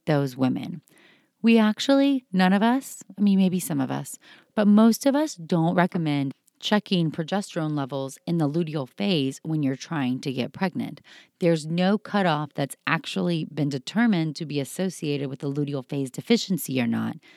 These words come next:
So if your doctor is checking a day twenty-one, so a mid-implantation progesterone, it's actually to see if you ovulated, confirm you actually ovulated when she thought that you did.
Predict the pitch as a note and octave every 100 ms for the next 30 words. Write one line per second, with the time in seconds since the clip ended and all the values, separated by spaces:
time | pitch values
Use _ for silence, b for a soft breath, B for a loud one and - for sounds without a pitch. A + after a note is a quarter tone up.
0 | b b b _ - G#3+ G#3 G3+ E3 E3+
1 | - E3+ D#3 - E3+ - D#3 C#3 C3 b
2 | b b b _ - D#3+ E3 - E3+ E3
3 | E3 E3 D3+ C3 E3+ - D3 C#3 C#3+ D3
4 | D3+ C#3 D3 C#3 D3+ C#3 C3+ C3 C#3+ A3
5 | A3 - C#3+ C3+ C#3 b b b - A#3
6 | - A3+ - A#3+ - G3+ - G3 F#3 E3
7 | - - D#3 D#3 G#3 G#3+ A3 A#3+ - E3+
8 | D3 E3 E3 E3 - D3 D3+ - F#3 -
9 | B2+ C3 E3+ E3+ E3+ F3+ D#3 C#3 C3 C3+
10 | - - A3+ G#3+ C4+ - D3 - - -
11 | - -